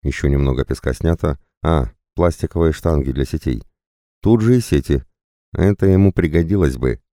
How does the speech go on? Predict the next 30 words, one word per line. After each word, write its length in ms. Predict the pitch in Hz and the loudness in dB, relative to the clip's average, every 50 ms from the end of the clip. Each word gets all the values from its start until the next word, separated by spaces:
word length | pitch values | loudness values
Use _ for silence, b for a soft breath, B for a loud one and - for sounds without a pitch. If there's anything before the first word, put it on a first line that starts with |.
| _ - | _ -2
если 280 | 78 73 - - 78 | -2 -2 -2 -2 -2
бы 120 | 71 71 78 | 0 2 2
он 180 | 78 73 67 | 2 2 2
нашёл 260 | 67 64 - 65 62 | 0 -2 -2 -4 -6
колодец. 480 | - - 78 76 71 60 55 55 - - - _ _ _ _ _ _ _ _ _ _ _ _ - | -4 -2 0 0 0 0 -2 -6 -10 -14 -20 _ _ _ _ _ _ _ _ _ _ _ _ -2
Уполномоченный 680 | 82 - - 90 90 98 98 104 110 107 - 98 98 95 | 0 2 4 4 4 4 6 4 4 2 2 2 2 2
переходит 540 | - - 92 92 90 - 104 98 92 85 80 | 4 2 2 2 2 2 2 2 2 0 -2
к 120 | 71 76 | -2 -4
другому 440 | 76 87 85 90 87 92 90 87 82 | -2 -2 0 2 2 2 4 2 2
камню, 440 | - - 85 67 64 62 57 55 - _ | 0 0 0 0 0 0 -2 -4 -6 _
к 60 | - | -10
соседнему. 640 | - 101 98 - - 65 60 64 62 58 55 55 - _ _ _ _ _ _ _ _ | -6 -6 -4 -4 -4 -4 -2 -2 -4 -4 -4 -6 -8 _ _ _ _ _ _ _ _
Начинает 480 | - 87 82 - 104 110 127 139 143 - | 0 0 0 2 4 4 4 4 2 2
снова 280 | - - 104 107 110 120 | 2 2 2 4 4 4
убирать 360 | 123 113 107 104 98 98 - | 4 4 4 4 2 2 0
песок, 460 | - 117 - - 87 67 - - - _ _ _ _ _ | -2 -4 -2 0 -2 -2 -2 -6 -16 _ _ _ _ _
и 100 | - 71 | -4 -4
через 260 | - - 71 71 - | -2 -2 -2 -2 -2
пять 200 | - 78 73 - | -2 -2 -2 -2
минут 380 | - 69 71 76 85 95 - - | 0 0 2 2 2 0 -2 -4
новая 340 | 98 95 92 80 71 71 69 | -2 0 2 2 2 0 0
находка. 540 | 69 67 - - 69 - - - 71 67 - _ _ _ _ _ _ _ _ | 0 -2 -2 -4 -4 -4 -4 -4 -6 -6 -6 _ _ _ _ _ _ _ _
Большой 480 | - 65 73 80 87 - - 123 120 - | -4 0 0 0 0 2 2 0 0 2
тюк 240 | - 120 113 - | 0 -2 -2 -2
прочной 400 | - - 101 101 - - - 95 | -2 0 0 0 2 2 0 0
ткани, 500 | 90 - - 104 98 82 67 62 55 55 - - | 0 0 0 0 2 2 2 0 -2 -6 -10 -14
крепкие 440 | - - 78 85 - _ - 90 80 | -6 -2 -2 -2 -2 _ -2 -2 0
капроновые 560 | - 80 - - 87 85 85 82 78 80 78 | 0 -2 -2 0 0 2 2 2 2 2 0
шнуры, 400 | 76 - - 90 87 87 71 - - _ _ _ _ | 0 -2 -2 -2 0 0 -2 -4 -6 _ _ _ _
палатка. 500 | - 113 120 113 92 - - - - - | -6 -2 0 0 0 -2 -4 -6 -10 -10